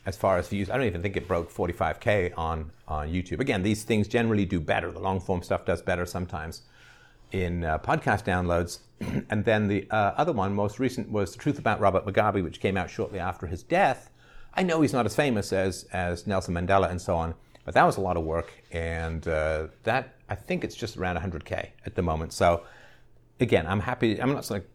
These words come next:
maybe those were bad topics and so on, but, uh, it has been tough to, uh, you know,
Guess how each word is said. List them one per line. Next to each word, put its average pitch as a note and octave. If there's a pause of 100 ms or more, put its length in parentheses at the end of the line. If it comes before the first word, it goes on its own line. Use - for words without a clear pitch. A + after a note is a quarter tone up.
(200)
maybe A2+
those G2+
were G2
bad G2
topics -
and B2
so A2+
on, G2
but, E2
uh, E2
it F2
has G2+
been E2+ (280)
tough -
to, E2
uh, D2+ (300)
you A#2
know, F#2+